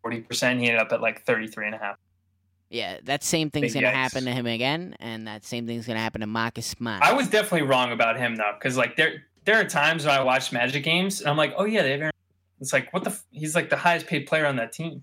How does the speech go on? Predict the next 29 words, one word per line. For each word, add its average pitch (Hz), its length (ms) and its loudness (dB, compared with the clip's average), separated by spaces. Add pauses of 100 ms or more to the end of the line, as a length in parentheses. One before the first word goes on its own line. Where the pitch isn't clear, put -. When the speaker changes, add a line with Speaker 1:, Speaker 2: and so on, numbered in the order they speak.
Speaker 2:
Yeah. 104 180 -14
Speaker 1:
And 139 100 -2
I 123 40 2
Speaker 2:
You 127 60 2
Speaker 1:
just 147 120 0
Speaker 2:
know, 151 140 4
Speaker 1:
forget 156 200 0
Speaker 2:
you 156 60 2
know 165 80 4
Speaker 1:
he's - 40 4
Speaker 2:
what 185 80 4
Speaker 1:
there. 170 140 2
Speaker 2:
Aaron 170 200 0
Gordon 139 400 0
is? 170 420 -2 (360)
The, 120 400 -4
the 120 160 -2
worst 123 440 0
possible 113 480 0
case 107 280 -4
scenario 92 600 -4
for - 180 -12
Kevin 82 340 -10
Knox. - 520 -16 (180)
That's 98 260 -12
what 90 140 -16 (400)
Aaron 87 220 -16
Gordon 80 340 -16
is. 87 280 -20